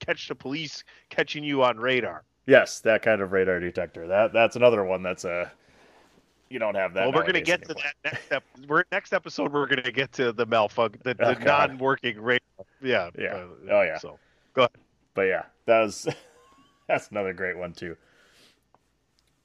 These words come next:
Speaker 2: But yeah, this is, this is the first one where it really starts at the start of a long, uh, kind of storyline that's, like, not just a single episode type of story where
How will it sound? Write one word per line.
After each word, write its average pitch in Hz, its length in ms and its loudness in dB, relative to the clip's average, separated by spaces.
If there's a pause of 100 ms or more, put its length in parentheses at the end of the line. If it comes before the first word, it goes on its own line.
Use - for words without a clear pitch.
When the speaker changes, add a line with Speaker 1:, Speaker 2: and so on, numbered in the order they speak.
(800)
Speaker 2:
But 127 240 4
yeah, 165 180 8
this 117 200 -2
is, 107 160 -6
this 120 180 -6
is 113 140 -10
the 117 160 4
first 127 380 -4
one 120 240 2
where 110 640 2
it 92 100 -14
really 120 320 0
starts - 500 0
at 101 200 -10
the 104 40 -12
start 120 360 0
of 98 120 -2
a 95 60 0
long, 95 600 -2 (720)
uh, 87 340 0 (720)
kind 117 160 4
of 107 80 -2
storyline 92 720 0 (280)
that's, 92 380 -4
like, 90 160 -2
not 95 200 0
just - 220 -10
a 117 80 -4
single 107 340 -6
episode 110 400 -4
type 101 200 -4
of 95 80 -10
story 107 420 -6
where 85 300 -10